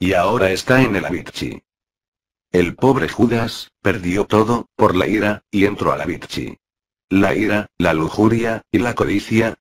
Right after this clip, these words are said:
son las tres puertas por donde se entra al abismo. El Avicii es un estado de conciencia,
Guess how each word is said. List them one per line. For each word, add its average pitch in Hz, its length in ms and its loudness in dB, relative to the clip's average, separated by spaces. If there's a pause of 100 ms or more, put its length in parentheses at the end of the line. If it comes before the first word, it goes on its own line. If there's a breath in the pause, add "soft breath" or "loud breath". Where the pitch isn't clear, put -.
son 113 340 0
las 104 160 -4
tres 87 280 -2
puertas 117 500 0
por 90 180 2
donde 98 300 -2
se 98 220 -2
entra 107 320 0
al 95 120 -4
abismo. - 420 -6 (560)
El 95 200 2
Avicii 107 580 -2
es - 160 -2
un 107 140 0
estado 113 400 0
de 104 120 -2
conciencia, 104 800 0